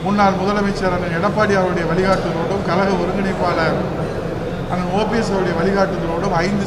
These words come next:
சட்டமன்ற உறுப்பினர்களும் இன்றைக்கு நேரிலே வந்து அரசினுடைய கவனத்துக்கு கொண்டு வந்திருக்கிறோம். பரிசோதனைகளை அதிகப்படுத்த வேண்டும் என்று மாண்புமிகு சட்டமன்ற எதிர்க்கட்சி தலைவர்கள் கோரிக்கை வைத்தார்கள்.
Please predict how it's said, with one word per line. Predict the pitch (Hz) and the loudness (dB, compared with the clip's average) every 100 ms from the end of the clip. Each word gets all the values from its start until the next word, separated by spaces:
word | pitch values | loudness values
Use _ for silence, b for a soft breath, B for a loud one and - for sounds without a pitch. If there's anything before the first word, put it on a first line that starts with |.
| 180 | -2
சட்டமன்ற | 170 208 202 185 175 | -2 -2 -2 -2 -2
உறுப்பினர்களும் | 175 - 175 156 175 185 123 - - - - - 165 - - 196 | -4 -2 -2 -2 -2 -4 -4 -6 -6 -6 -6 -6 -6 -8 -4 0
இன்றைக்கு | 196 180 180 | 0 0 -2
நேரிலே | 185 214 214 202 180 | 0 0 2 2 2
வந்து | 185 208 | 0 2
அரசினுடைய | 180 196 208 196 170 | 2 0 -2 -2 -2
கவனத்துக்கு | 170 190 180 185 - | -2 -2 -4 -4 -4
கொண்டு | 165 170 | -4 -4
வந்திருக்கிறோம். | 160 147 131 151 165 - - - - - - - - - - | -4 -6 -4 -4 -4 -6 -8 -8 -8 -8 -8 -10 -8 -8 0
பரிசோதனைகளை | 185 254 - 262 240 233 226 185 | 0 2 0 0 2 4 4 4
அதிகப்படுத்த | 214 240 208 214 214 208 | 2 0 0 -2 -2 -2
வேண்டும் | 208 202 | -2 -2
என்று | 202 220 208 180 | 0 0 0 2
மாண்புமிகு | 185 202 196 214 214 | 2 2 -2 -2 -2
சட்டமன்ற | 180 170 214 208 190 | -2 -2 -2 -2 -2
எதிர்க்கட்சி | 190 202 202 202 185 | -2 -2 -4 -2 -2
தலைவர்கள் | 185 180 170 196 - | 0 -2 -2 -4 -2
கோரிக்கை | 196 202 190 170 | -2 -2 -2 -4
வைத்தார்கள். | 156 156 135 123 | -2 0 0 -2